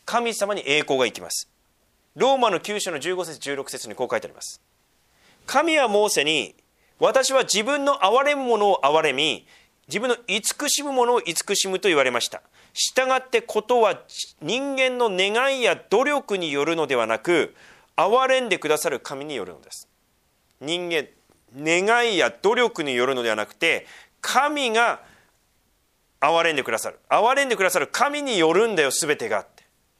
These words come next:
でも、私たち思うじゃないですか。こんなことは自分でできるよって。でも、こんな簡単なこともできない自分に発見する。そして、「神様」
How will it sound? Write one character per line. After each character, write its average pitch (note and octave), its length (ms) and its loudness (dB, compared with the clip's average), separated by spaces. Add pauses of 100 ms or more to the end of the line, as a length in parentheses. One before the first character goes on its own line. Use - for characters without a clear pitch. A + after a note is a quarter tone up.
(2250)
で C#3+ 60 -12
も、 B2 60 -4
私 E3 160 -4
た G3+ 80 -8
ち G#2 80 -10
思 B2+ 120 -8
う G#3 60 -8
じ G3 60 -8
ゃ - 20 -6
な G2+ 40 -8
い - 40 -12
で F#2 60 -12
す - 40 -14
か。 - 60 -16
こ F#3 80 -8
ん - 20 -10
な C4+ 60 -8
こ C#4+ 80 -6
と C4 60 -2
は - 40 -4
自 - 120 -6
分 C#3+ 100 -14
で F3 60 -16
で G3 100 -10
き - 100 -18
る A2 60 -12
よ D#2 80 -14
っ - 20 -20
て。 - 180 -20 (920)
で E3+ 80 -14
も、 C#3 260 -8 (520)
こ D#4+ 220 0
ん F4+ 140 -8
な E4+ 140 2
簡 D4 300 0
単 C#4 260 -2
な C4 100 -2
こ B3 120 -4
と B3 80 -8
も E3+ 100 -4
で D3+ 200 -2
き G3+ 120 -6
な F#3 80 0
い B2+ 40 -2
自 A2 120 -8
分 A2+ 140 -10
に F#2+ 60 -14
発 G#2 280 -18
見 G2+ 80 -14
す - 120 -20
る。 - 80 -20 (2250)
そ - 60 -20
し - 40 -18
て、 D3 100 -12
「神 D3+ 240 -12
様」 B2 220 -16